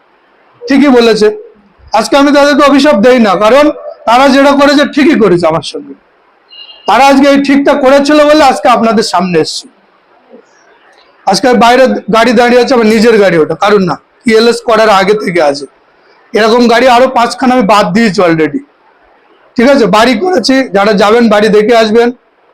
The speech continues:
বাড়ি করেছি, উপরেও হচ্ছে আবার। অনেক কিছু করেছি, সব কিছু বলে লাভ নেই। এখানে আপনি কি করবেন সেটা আপনার পরিচয় হবে। আমি অনেক কিছু করছি, সেটার জন্য আপনার লাভ আছে? কিন্তু না, এটা এক্সাম্পল স্বরূপ।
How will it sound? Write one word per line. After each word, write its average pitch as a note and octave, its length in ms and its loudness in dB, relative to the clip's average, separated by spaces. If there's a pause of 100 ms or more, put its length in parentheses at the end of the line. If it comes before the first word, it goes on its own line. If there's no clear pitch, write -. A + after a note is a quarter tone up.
(180)
বাড়ি G3 220 0
করেছি, G#3+ 420 0
উপরেও G#3+ 440 2
হচ্ছে G#3+ 320 -2
আবার। G#3+ 260 0 (800)
অনেক C#4 280 0
কিছু C#4 200 0
করেছি, B3+ 380 0
সব C#4 180 -4
কিছু B3 280 -2 (300)
বলে A3+ 200 2
লাভ A3 260 0
নেই। D3+ 180 -4 (220)
এখানে A#3+ 240 0
আপনি A#3+ 360 0
কি C#4 160 0
করবেন C#4+ 360 2
সেটা B3 360 -2
আপনার G#3+ 300 -2
পরিচয় G3 440 0
হবে। C#3 140 -4 (920)
আমি A#3+ 200 0
অনেক C#4 280 0
কিছু C#4+ 200 0
করছি, C4+ 340 0
সেটার B3 220 2
জন্য C4 220 2
আপনার B3+ 200 0
লাভ C4 200 2
আছে? C4 260 0 (640)
কিন্তু B3 300 0
না, G3+ 220 -2
এটা G3+ 140 0
এক্সাম্পল A3+ 500 0
স্বরূপ। C4 400 0